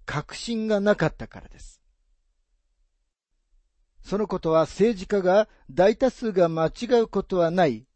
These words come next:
あるいは人民の声は神の声であるという主張をする時の概念に矛盾します。率直に言って、人民の声は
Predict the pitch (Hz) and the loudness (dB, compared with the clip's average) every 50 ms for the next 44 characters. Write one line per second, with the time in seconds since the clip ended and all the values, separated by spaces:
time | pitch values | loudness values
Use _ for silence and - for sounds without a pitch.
0 | _ _ _ - 170 170 165 151 143 143 160 190 202 - _ _ _ _ _ _ | _ _ _ 0 2 2 2 0 2 2 2 2 0 -2 _ _ _ _ _ _
1 | - 151 143 151 220 233 233 233 233 220 214 214 196 - - 202 190 165 143 131 | -16 -10 -6 -4 -2 -2 0 0 -2 -2 -2 -2 -4 -4 -2 0 2 2 2 2
2 | 120 113 110 127 - _ - - 233 254 262 247 208 175 160 - - - 220 220 | 0 -4 -4 -8 -16 _ -4 0 0 0 2 0 0 -2 -2 -4 -2 0 2 2
3 | 185 151 143 160 160 - _ - 196 202 180 - - 165 151 147 156 156 143 - | 2 4 2 0 0 0 _ 0 0 0 0 -2 -6 -6 -6 -6 -6 -6 -6 -8
4 | - - - 202 190 175 156 - - 170 160 - 156 - - 160 170 165 156 131 | -8 -6 -2 -2 -2 -2 -2 -4 -6 -8 -6 -6 -8 -8 -6 -4 -4 -4 -2 2
5 | 202 214 220 196 180 170 160 160 175 190 175 147 143 147 151 131 151 160 139 - | 4 4 4 2 0 -4 -4 -4 -4 -4 -2 -2 -2 -2 -2 -2 -2 -4 -4 -6
6 | - - - - - - - _ _ _ _ _ _ _ _ _ _ _ _ _ | -10 -18 -20 -20 -20 -20 -20 _ _ _ _ _ _ _ _ _ _ _ _ _
7 | _ _ _ - - _ - - 190 180 - 185 - - 175 170 156 - - 160 | _ _ _ -20 -20 _ -6 -6 -4 -4 -4 -4 -4 -4 -4 -6 -6 -4 0 0
8 | 170 190 202 - _ _ _ _ _ _ _ - 139 156 220 226 220 220 214 208 | 2 2 0 -2 _ _ _ _ _ _ _ -12 -6 -4 -2 -2 -2 -2 -2 -2
9 | 202 190 - - - 190 165 143 135 123 113 120 | -4 -4 -4 -2 0 2 2 2 2 0 -2 -4